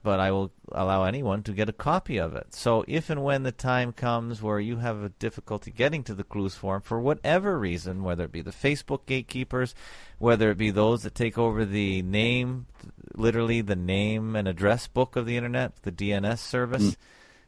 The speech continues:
Speaker 1: you will be
Speaker 2: Yeah.
Speaker 1: able to have your own copy, not up to the second, but maybe up to the week or up to the month. And the research goes way back years.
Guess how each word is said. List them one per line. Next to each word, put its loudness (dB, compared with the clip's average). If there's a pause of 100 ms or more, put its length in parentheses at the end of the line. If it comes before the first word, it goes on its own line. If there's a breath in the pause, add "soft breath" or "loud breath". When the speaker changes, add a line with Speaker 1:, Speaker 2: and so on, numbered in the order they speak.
Speaker 1:
you 4
will 6
be 6
Speaker 2:
Yeah. 8
Speaker 1:
able 6
to 4
have 2
your 0
own 0
copy, 2 (320)
not 4 (540)
up 4
to -4
the 0
second, 0
but 2
maybe 0
up -2
to -4
the -4
week -2
or 0
up -2
to -4
the -4
month. -4 (640)
And 0
the 4
research 0 (680)
goes 4
way 2
back -2
years. -6